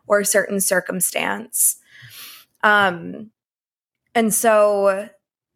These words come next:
you know, that's, that's really, like I said, that's really, that's really the thing that's going to show you if you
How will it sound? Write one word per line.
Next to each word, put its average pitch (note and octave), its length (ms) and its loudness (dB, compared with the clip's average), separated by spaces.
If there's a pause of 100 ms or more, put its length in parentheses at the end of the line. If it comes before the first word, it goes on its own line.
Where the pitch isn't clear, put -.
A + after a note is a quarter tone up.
you A#3 160 -2
know, A3 160 2
that's, A3+ 320 0
that's A#3 300 0
really, G#3 680 -4 (1000)
like A#3 220 2
I A3+ 120 0
said, A3 300 -4
that's - 220 -10
really, A3+ 260 -4 (1300)
that's A3+ 340 2
really A3+ 540 0
the G3 140 -4
thing A3 240 -2
that's A3 180 -4
going G#3+ 280 -2
to G3 60 -4
show G3+ 300 2
you F#3 600 -6 (140)
if G#3+ 220 0
you G#3+ 540 0